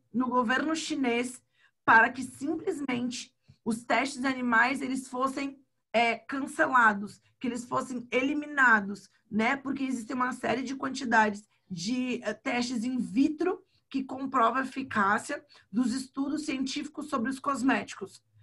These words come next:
Mas a questão não são os animais. Simplesmente a questão está nas pessoas. Mary Kay salvou, salvou, salvou, vem salvando e vai salvar muito a vida de muitas, muitas, muitas mulheres.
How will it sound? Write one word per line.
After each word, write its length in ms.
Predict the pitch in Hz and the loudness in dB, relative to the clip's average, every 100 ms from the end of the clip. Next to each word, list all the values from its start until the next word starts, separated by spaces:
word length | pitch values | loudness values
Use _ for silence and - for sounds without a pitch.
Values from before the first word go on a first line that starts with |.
| - | -8
Mas 220 | 220 254 269 | 2 4 2
a 60 | |
questão 300 | 277 269 254 | -4 -4 -2
não 140 | 254 330 | -2 -2
são 220 | - 277 | -2 -4
os 100 | 240 | -2
animais. 640 | 240 233 220 190 202 - _ _ _ | -2 0 -2 -2 -10 -16 _ _ _
Simplesmente 800 | - 254 277 233 247 233 226 - | -6 -2 0 0 0 0 -2 -2
a 220 | 226 247 262 | 4 4 4
questão 680 | 339 - - 226 220 254 - _ _ | -6 -6 0 2 2 -2 -16 _ _
está 500 | - - 233 262 - _ 220 | -16 4 6 6 4 _ -6
nas 160 | 240 | -6
pessoas. 680 | 269 247 - 196 202 - - _ - | -6 -6 -2 -2 -2 -12 -20 _ 0
Mary 260 | 220 233 240 | 2 2 0
Kay 220 | 247 262 | -2 -2
salvou, 680 | 254 233 208 240 262 269 _ | -2 0 2 2 2 0 _
salvou, 720 | - 226 185 247 254 269 262 _ _ | -4 -4 0 0 2 0 -6 _ _
salvou, 720 | 214 202 214 269 285 302 - | -4 -4 0 2 2 0 -2
vem 100 | 214 | -4
salvando 680 | 208 220 208 285 285 269 269 | -2 -2 4 4 4 0 -6
e 80 | 226 | -4
vai 260 | 202 233 240 | 2 2 2
salvar 500 | 240 208 226 - - - | -4 2 4 2 -4 0
muito 480 | 214 247 247 240 233 | 6 8 8 4 0
a 100 | 226 | 0
vida 300 | 208 214 220 | 0 0 -2
de 140 | 214 240 | -2 -2
muitas, 520 | 247 233 220 233 226 | -2 -2 -4 -6 -4
muitas, 380 | 226 226 262 226 | -6 -4 -6 -2
muitas 320 | 214 208 214 | -4 -4 -4
mulheres. 500 | 233 202 - - | 0 -2 -2 -18